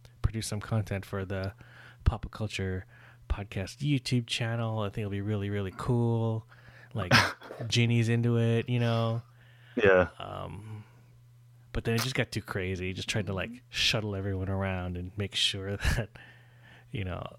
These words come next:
Speaker 1: it was just like, "Oh, God." But
Speaker 2: Right.
Speaker 1: may-, maybe the next trip, but, you know, so shout outs to those, like,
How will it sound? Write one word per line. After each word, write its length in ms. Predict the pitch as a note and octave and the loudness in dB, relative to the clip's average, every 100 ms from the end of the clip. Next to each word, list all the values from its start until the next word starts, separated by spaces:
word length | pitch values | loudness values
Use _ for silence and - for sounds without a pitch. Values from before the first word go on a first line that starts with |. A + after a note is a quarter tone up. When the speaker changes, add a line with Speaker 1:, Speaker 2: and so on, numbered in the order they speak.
| - - - - - - | -20 -20 -20 -20 -20 -10
Speaker 1:
it 60 | - | -6
was 120 | G#2+ | -4
just 160 | - - | -4 -6
like, 180 | F2 D#2 | -8 -6
"Oh, 240 | D2 E2+ - | -6 -8 -8
God." 400 | C#2 - - - - - - - - | -10 -10 -12 -12 -12 -20 -20 -20 -16
But 200 | - - - | -12 -12 -6
Speaker 2:
Right. 480 | - F#2+ F2+ F2+ - - - - A#2 | 2 4 4 2 -8 -20 -20 -6 -2
Speaker 1:
may-, 140 | A2+ A2 | 0 4
maybe 280 | B2 B2+ | 6 6
the 80 | A#2+ | 4
next 300 | A2+ G#2 - | 4 0 -2
trip, 240 | - G2+ F2 - | -2 -2 -4 -6
but, 200 | F#2 - - - - - - - - - - | -8 -8 -18 -20 -20 -20 -20 -20 -20 -20 -6
you 100 | G2+ | -4
know, 280 | E2 D#2+ G2 | -4 -6 -10
so 380 | - F2+ F2 F#2 | -6 -6 -6 -8
shout 320 | - - B2 B2 | -6 0 4 4
outs 200 | A2+ - | 2 0
to 120 | C3 | 0
those, 460 | A2+ A2 G#2+ G#2 G2 | 2 4 4 2 -2
like, 300 | G2 F#2 | -6 -8